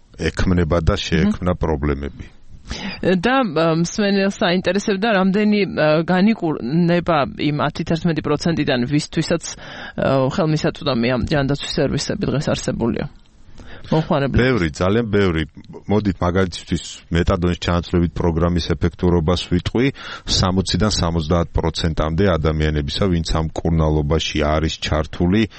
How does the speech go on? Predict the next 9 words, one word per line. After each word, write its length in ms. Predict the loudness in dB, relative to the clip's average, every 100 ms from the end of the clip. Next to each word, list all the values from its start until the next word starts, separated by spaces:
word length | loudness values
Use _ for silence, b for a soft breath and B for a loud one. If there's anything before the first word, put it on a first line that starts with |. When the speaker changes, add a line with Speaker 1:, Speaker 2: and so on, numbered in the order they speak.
| B B B B -12
Speaker 1:
აღწევს 600 | -2 0 0 0 0 0
შედეგს. 600 | 0 0 0 -4 -4 -6 -6 -10 -14 -20 -20 -20 -20 -20 -20 -20 -16
Speaker 2:
რომ 340 | -2 2 4 2
აღარ, 240 | 2 0 0
აღარ 320 | 0 2 0
გამოიყენოს 240 | 0 2
Speaker 1:
აღარ 200 | 2 2
Speaker 2:
ნარ- 60 | 4
Speaker 1:
მოიხმარს 580 | 2 2 0 0 0